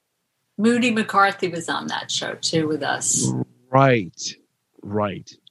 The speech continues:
Speaker 2: Who won that year? Or who was,
Speaker 1: Um,
Speaker 2: uh, who won
Speaker 1: a
Speaker 2: the
Speaker 1: guy named Matt Franco. And
Speaker 2: Oh, the
Speaker 1: he's a
Speaker 2: magician.
Speaker 1: magician,
Speaker 2: Oh, he
Speaker 1: and
Speaker 2: was actually
Speaker 1: he's
Speaker 2: terrific.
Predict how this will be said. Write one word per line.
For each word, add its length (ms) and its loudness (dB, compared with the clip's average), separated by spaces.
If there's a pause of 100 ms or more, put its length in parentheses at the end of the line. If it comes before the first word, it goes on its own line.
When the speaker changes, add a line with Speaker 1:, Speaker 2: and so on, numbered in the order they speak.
(120)
Speaker 2:
Who 120 4
won 260 6
that 200 2
year? 300 -4 (840)
Or 120 2
who 180 4
was, 100 4
Speaker 1:
Um, 200 6
Speaker 2:
uh, 160 4
who 200 -2
won 180 4
Speaker 1:
a 40 -2
Speaker 2:
the 40 -4
Speaker 1:
guy 220 4
named 340 0
Matt 340 2
Franco. 840 -8 (400)
And 140 2
Speaker 2:
Oh, 20 4
the 80 4
Speaker 1:
he's 20 2
a 80 0
Speaker 2:
magician. 420 2 (100)
Speaker 1:
magician, 560 -8
Speaker 2:
Oh, 80 6
he 80 4
Speaker 1:
and 40 2
Speaker 2:
was 100 4
actually 240 2
Speaker 1:
he's 80 -4
Speaker 2:
terrific. 420 2